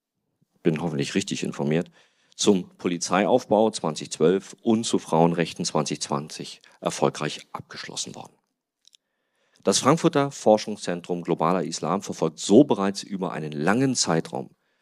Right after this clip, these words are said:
die Situation in Afghanistan in verschiedenen Bereichen und war so in der Lage,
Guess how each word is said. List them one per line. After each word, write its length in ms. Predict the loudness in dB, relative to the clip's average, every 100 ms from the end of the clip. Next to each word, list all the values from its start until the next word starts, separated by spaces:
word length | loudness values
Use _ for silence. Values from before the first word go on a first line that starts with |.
| _ _ -6
die 80 |
Situation 640 | -4 0 2 2 4 4 4
in 80 | 2
Afghanistan 760 | 0 -2 -2 -4 -10 -10 -6
in 120 | -6
verschiedenen 580 | -4 -4 0 2 4 4
Bereichen 460 | 2 0 -2 -8 -16 -20 _ _ _ _ _ -8
und 100 | 2
war 100 | 2
so 320 | 4 6 6
in 100 | 6
der 140 | 0 -2
Lage, 580 | 0 0 2 2 0